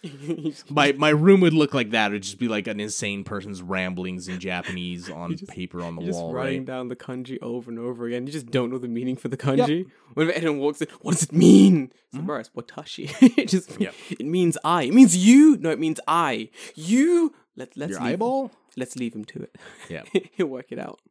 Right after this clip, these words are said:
Speaker 2: All right.
Speaker 1: Calligraphy is fun. Would you do it?
Speaker 2: Uh, yeah, I would.
Speaker 1: Yeah, hundred percent.
Speaker 2: I think,
Speaker 1: definitely
Speaker 2: I
Speaker 1: would.
Speaker 2: think it's pretty neat. Uh, you need, like, a, a
Speaker 1: Ink.
Speaker 2: little bit of setup, ink, and, and a,
Speaker 1: Uh,
Speaker 2: a fude.
Speaker 1: a fude, a little, little brush.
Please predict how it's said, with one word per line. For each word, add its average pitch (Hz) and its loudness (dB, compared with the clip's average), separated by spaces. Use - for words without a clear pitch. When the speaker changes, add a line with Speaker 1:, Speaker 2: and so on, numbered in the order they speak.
Speaker 2:
All 208 -2
right. 113 -6
Speaker 1:
Calligraphy 214 -4
is 147 -8
fun. 123 -4
Would 147 -4
you 139 -6
do 175 0
it? 220 -8
Speaker 2:
Uh, 254 2
yeah, 339 4
I 170 -2
would. 113 -2
Speaker 1:
Yeah, 120 -6
hundred 165 -2
percent. 110 -12
Speaker 2:
I 160 4
think, 180 4
Speaker 1:
definitely 147 0
Speaker 2:
I 147 -2
Speaker 1:
would. 151 0
Speaker 2:
think 139 -2
it's 117 -14
pretty 110 -8
neat. 98 -10
Uh, 143 0
you 202 -8
need, 214 0
like, 151 -2
a, 101 -10
a 95 -6
Speaker 1:
Ink. 90 -6
Speaker 2:
little 104 -6
bit 123 -6
of 123 -6
setup, 123 -4
ink, 95 -14
and, 82 -12
and 80 -16
a, 78 -16
Speaker 1:
Uh, 55 -16
Speaker 2:
a - -20
fude. 98 -12
Speaker 1:
a - -20
fude, - -20
a 135 -20
little, 120 -14
little 117 -14
brush. - -20